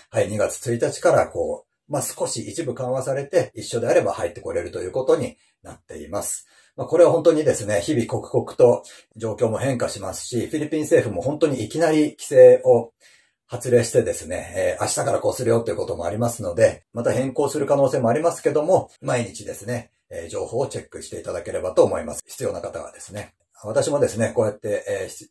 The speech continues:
重要な情報がありましたら、できるだけ早く正確にお伝えしたいと思っています。はい。それでは本日の動画はこれで終わりにします。ぜひチャンネル登録をお願いいたします。また次回の動画でお会いしましょう。さようなら。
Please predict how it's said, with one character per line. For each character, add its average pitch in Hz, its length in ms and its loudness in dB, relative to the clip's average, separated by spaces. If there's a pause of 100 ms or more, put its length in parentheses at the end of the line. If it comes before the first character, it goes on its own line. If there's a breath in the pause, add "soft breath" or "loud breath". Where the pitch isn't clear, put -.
重 120 180 -4
要 117 120 4
な 113 120 2
情 123 140 4
報 139 120 -2
が 123 160 2
あ 113 40 0
り 151 80 0
ま 175 120 -2
し - 60 -10
た - 100 2
ら、 85 100 0
で 98 140 -4
き 107 100 -6
る 101 80 -6
だ 98 160 2
け 104 100 -6
早 131 200 2
く - 80 -12
正 113 180 -4
確 127 220 -2
に 131 100 -2
お 98 80 -2
伝 87 260 -4
え - 20 -4
し - 100 -10
た 85 100 -6
い - 80 -10
と - 120 2
思 - 200 -8
っ - 80 -20
て - 220 -20
い - 40 -20
ま 107 120 -6
す。 - 200 -12 (400 soft breath)
は 180 80 4
い。 - 180 0
そ 180 120 -2
れ 185 80 2
で 208 80 6
は 120 60 8
本 131 140 4
日 113 180 -2
の 98 140 -2
動 95 200 2
画 110 100 6
は 147 140 6
こ 104 100 0
れ 92 80 0
で 90 120 0
終 87 100 -2
わ 87 100 -2
り 82 80 -8
に 80 80 -14
し - 120 -14
ま 131 120 0
す。 - 300 -8 (260)
ぜ 190 120 4
ひ 180 120 6
チ 139 80 0
ャ 120 40 2
ン 117 40 0
ネ 113 60 0
ル 107 60 0
登 110 200 2
録 101 160 4
を - 120 6
お 101 60 -6
願 95 160 -6
い - 20 -2
い 92 40 -12
た - 80 -2
し - 80 -8
ま 98 120 -2
す。 - 280 -8
ま 131 60 6
た 185 160 6
次 139 80 -4
回 131 140 4
の 113 100 0
動 104 120 4
画 113 100 6
で - 160 8
お 101 60 0
会 98 40 -2
い - 20 -4
し 98 80 -10
ま 90 80 -8
し - 80 -6
ょ 101 260 0
う。 - 40 -8
さ 98 120 -10
よ 120 80 2
う - 20 2
な 143 80 4
ら。 - 300 2